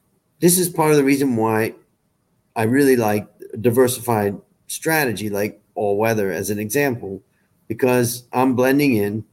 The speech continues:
some different instruments. Of course, I have my opinions of what's gonna happen, but the instruments give us an opportunity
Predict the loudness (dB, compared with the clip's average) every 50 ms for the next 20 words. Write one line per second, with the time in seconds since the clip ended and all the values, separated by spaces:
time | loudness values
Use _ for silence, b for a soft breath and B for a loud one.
0 | _ _ _ _ _ _ _ _ _ _ _ _ _ _ _ _ -6 -2 0 0
1 | 2 2 2 0 -2 -4 -10 -18 -20 _ _ _ _ _ 0 0 2 2 2 0
2 | -2 -2 -4 _ _ _ _ _ _ _ _ _ _ _ _ _ _ _ _ _
3 | _ 0 2 4 4 2 0 -4 -4 -2 -2 -2 -2 -4 -6 -10 -10 -12 -12 -16
4 | _ _ _ _ _ _ _ _ _ _ _ _ _ _ _ _ _ _ _ _
5 | _ _ _ _ _ _ _ _ _ _ -6 -6 -6 -6 -4 0 4 6 6 6
6 | 4 2 0 -2 -6 -8 -4 -2 -2 0 0 0 0 0 0 0 -2 -2 2 2
7 | 2 4 4 2 2 0 -2 -4 -2 0 0 0 0 -2 -6 -4 -4 -4 -2 -4
8 | -6 -4 -6 -6 -4 -4 -4 -2 0 2 2 2 2 0 -2 0 0 0 0 -2
9 | -2 -2 0 0 0 0 0 -2 0 0 -2 -4 -6 -10 -2 0 2 2 2 2
10 | 0 0 -2 -4